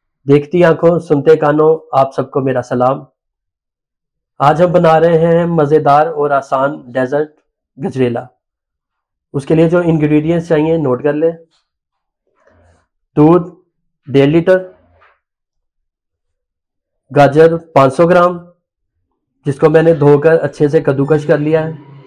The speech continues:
चावल ढाई सौ ग्राम, इसको मैंने अच्छे से धोकर एक कप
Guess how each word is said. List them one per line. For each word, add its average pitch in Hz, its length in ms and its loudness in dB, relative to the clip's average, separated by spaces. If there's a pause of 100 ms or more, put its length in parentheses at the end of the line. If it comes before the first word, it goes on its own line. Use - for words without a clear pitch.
(1600)
चावल 165 400 4 (460)
ढाई 139 200 -2
सौ 165 140 4
ग्राम, 180 320 0 (880)
इसको 151 200 -2
मैंने 160 180 4
अच्छे 165 260 2
से 175 120 -2
धोकर 156 420 2 (260)
एक - 220 -2
कप 151 300 -4